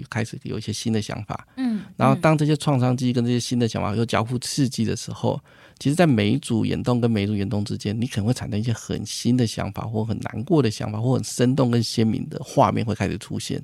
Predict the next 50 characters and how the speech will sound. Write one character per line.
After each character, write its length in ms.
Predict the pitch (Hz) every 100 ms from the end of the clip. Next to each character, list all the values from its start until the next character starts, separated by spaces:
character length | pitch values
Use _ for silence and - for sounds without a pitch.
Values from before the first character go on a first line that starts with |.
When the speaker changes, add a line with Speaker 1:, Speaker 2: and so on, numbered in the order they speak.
| -
Speaker 2:
嗯。 340 | 269 247 202 196 _
Speaker 1:
所 240 | - 139
以 160 | 143 135 -
我 100 | 120
们 120 | 113
需 180 | 117 143
要 120 | 139
去 160 | 135 131 -
判 240 | - 143 117
断 260 | 123 110 -
这 140 | - 151
一 100 | 147
组 200 | - 104
新 300 | - - 127
的 220 | 117 117 -
画 300 | - 147 110
面 160 | 113 113
或 100 | 110
想 300 | - - 101
法 300 | - - - - _ _
对 160 | 147 120
client 300 | - 117 117
的 80 | 104
治 240 | - 139
疗， 180 | 110 - - 135 -
或 120 | 120
对 140 | -
这 100 | 123
个 80 | 135
创 220 | 110 131
伤 180 | 117 117 -
的 100 | 110
治 220 | 107 - 143
疗 180 | 107 -
是 140 | -
有 140 | 101 -
意 280 | 151 123
义 40 | 117
的 120 | -
吗？ 200 | 95 123 - _ _
Speaker 2:
嗯。 340 | 247 240 226
Speaker 1:
如 80 | 214
果 100 | 160
有， 320 | 160 131 127 -
我 60 |
们 100 | 101
就 80 | 107
要 80 | 120
继 220 | - 113
续。 280 | 104 - 82